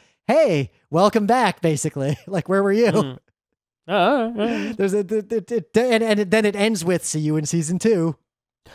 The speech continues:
Speaker 2: Oh, yeah, I did see that, but it wasn't, uh,
Speaker 1: It does not show you
Speaker 2: okay.
Speaker 1: who that character is. I'm just assuming who that character is. I may be wrong.
Speaker 2: Oh, okay. Yeah,
Speaker 1: But,
Speaker 2: yeah,
Speaker 1: like,
Speaker 2: yeah. I
Speaker 1: that
Speaker 2: did, I
Speaker 1: char-
Speaker 2: did watch that.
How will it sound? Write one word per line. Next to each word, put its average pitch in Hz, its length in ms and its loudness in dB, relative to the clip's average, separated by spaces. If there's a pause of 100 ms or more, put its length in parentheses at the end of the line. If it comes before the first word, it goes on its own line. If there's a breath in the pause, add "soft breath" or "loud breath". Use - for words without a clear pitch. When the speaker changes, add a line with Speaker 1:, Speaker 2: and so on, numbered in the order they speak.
(120 soft breath)
Speaker 2:
Oh, 262 160 6
yeah, 285 180 6
I 233 80 6
did 220 220 0
see 185 160 0
that, 135 260 0
but 160 140 2
it 151 80 0
wasn't, 156 460 0
uh, 139 500 0 (100)
Speaker 1:
It 202 100 0
does 262 140 2
not 302 180 2
show 294 140 2
you 262 120 4
Speaker 2:
okay. 202 100 2
Speaker 1:
who 254 60 -2
that 240 120 0
character 202 380 0
is. 160 100 -2
I'm 165 80 0
just 175 160 -4
assuming 156 540 -2
who 143 160 -4
that 143 180 -6
character 131 420 -6
is. 120 360 -10
I 180 80 -2
may 240 120 2
be 180 120 -2
wrong. 151 260 -2
Speaker 2:
Oh, 143 320 2
okay. 135 300 -6 (120)
Yeah, 151 140 0
Speaker 1:
But, 208 160 4
Speaker 2:
yeah, 262 60 -2
Speaker 1:
like, 220 160 2
Speaker 2:
yeah. - 120 -16
I 175 120 0
Speaker 1:
that 214 60 4
Speaker 2:
did, 220 100 6
I 196 80 6
Speaker 1:
char- 233 60 2
Speaker 2:
did 214 140 4
watch 156 260 2
that. 156 280 -2